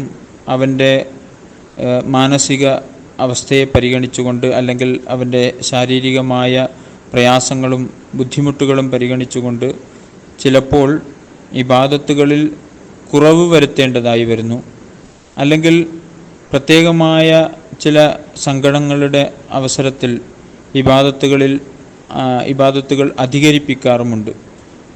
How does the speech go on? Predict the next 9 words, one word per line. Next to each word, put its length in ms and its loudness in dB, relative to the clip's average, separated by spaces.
റസൂലുള്ളാഹി 800 0
സ്വല്ലല്ലാഹു 580 -2
അലൈഹി 180 -2
വസല്ലമയുടെ 520 -4
ജീവിതത്തിലും 680 -4
നമുക്ക് 360 -2
ഇത്തരത്തിൽ 500 -2
ഉള്ള 180 -4
സംഭവങ്ങൾ 680 -2